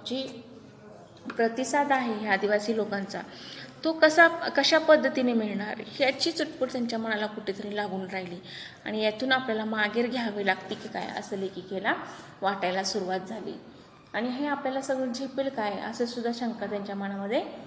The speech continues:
निर्माण झाली. आम्ही सुमारे तीन मैल चालत गेलो होतो. काहीच काम साधले नाही, तर उन्हातान्हातून परत तेवढीच रपेट करावी लागणार होती. मला चहाची फार सवय होती.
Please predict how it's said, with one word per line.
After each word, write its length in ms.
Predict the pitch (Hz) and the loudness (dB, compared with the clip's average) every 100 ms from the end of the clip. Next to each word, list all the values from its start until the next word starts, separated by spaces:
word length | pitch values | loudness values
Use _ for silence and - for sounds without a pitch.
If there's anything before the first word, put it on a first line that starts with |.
| - - | -16 -6
निर्माण 460 | 226 208 190 185 196 | -2 -2 -4 -8 -8
झाली. 240 | 208 180 - - - - - - - | -8 -10 -12 -16 -20 -20 -20 -20 0
आम्ही 340 | 247 277 320 381 | 6 8 8 6
सुमारे 520 | 381 359 359 330 311 | 4 8 10 10 8
तीन 360 | 320 - 330 330 | 4 0 2 4
मैल 300 | 311 302 302 | 6 6 6
चालत 300 | 294 233 220 | 4 4 0
गेलो 260 | 233 214 | 2 2
होतो. 360 | 233 214 180 - - - - - | 0 -4 -6 -10 -14 -20 -8 0
काहीच 360 | 269 277 302 - | 2 2 2 6
काम 240 | 269 277 | 6 6
साधले 400 | 277 254 214 214 | 2 0 0 -4
नाही, 200 | 214 180 - - - - - - | -4 -8 -10 -16 -20 -20 -4 6
तर 220 | 285 254 - 240 | 6 6 2 4
उन्हातान्हातून 760 | 277 302 302 302 294 294 262 | 8 8 8 6 6 4 0
परत 280 | 262 269 262 - | 2 4 4 4
तेवढीच 340 | 269 247 254 254 | 4 4 2 0
रपेट 320 | 247 233 233 | 0 0 0
करावी 340 | 226 202 202 | 2 2 2
लागणार 280 | 202 185 185 | 0 -2 -4
होती. 280 | 196 - 120 - - - - - | -6 -8 -10 -14 -18 -20 -8 2
मला 200 | 254 269 | 4 6
चहाची 400 | 269 262 262 262 | 4 4 2 -2
फार 240 | - 240 | 0 -2
सवय 320 | - 226 214 | 0 0 2
होती. 340 | 226 196 - | 0 -2 -6